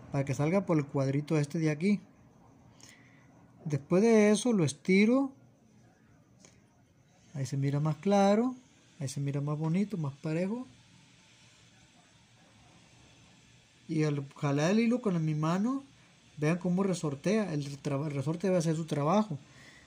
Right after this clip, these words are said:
Después de eso entra aquí. Después de eso entra en el,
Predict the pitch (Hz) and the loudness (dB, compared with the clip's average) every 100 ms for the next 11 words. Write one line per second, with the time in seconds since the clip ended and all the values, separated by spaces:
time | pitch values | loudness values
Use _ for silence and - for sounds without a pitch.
0 | - - 156 139 - 190 226 208 202 214 | -20 -10 -4 -2 2 4 6 6 6 4
1 | 214 240 226 160 143 147 170 185 175 156 | 2 -4 -6 -4 -2 -2 -2 0 0 0
2 | 147 208 254 269 - - - - - 165 | 0 2 2 -2 -8 -20 -20 -20 -12 -4
3 | 143 143 208 214 202 208 220 208 190 170 | -4 2 4 4 4 4 2 -2 -4 0
4 | 160 190 196 175 156 135 127 | 0 0 0 0 0 -2 -4